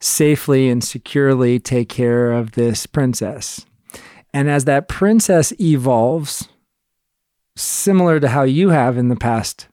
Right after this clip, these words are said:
month or even longer, as she evolves into these new versions of her, you're gonna have to remember that you also have to keep shifting.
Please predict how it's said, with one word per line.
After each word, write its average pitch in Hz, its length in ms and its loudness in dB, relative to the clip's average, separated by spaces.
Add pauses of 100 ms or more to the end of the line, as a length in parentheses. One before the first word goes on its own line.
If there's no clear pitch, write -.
(160)
month 120 560 -2 (200)
or 120 180 -2
even 120 360 -4
longer, 117 480 -4 (560)
as 147 160 0
she 202 440 2
evolves 127 460 2
into 127 320 -2
these 120 460 -4 (220)
new 135 420 4
versions 117 540 0
of 104 160 -4
her, 113 440 0 (800)
you're 131 200 2
gonna 147 220 2
have 120 300 -2
to 131 100 0
remember 123 640 2
that 139 120 -4
you 143 260 2
also 123 340 0
have 104 260 -6
to 113 100 -8
keep 107 280 -8
shifting. 131 440 -12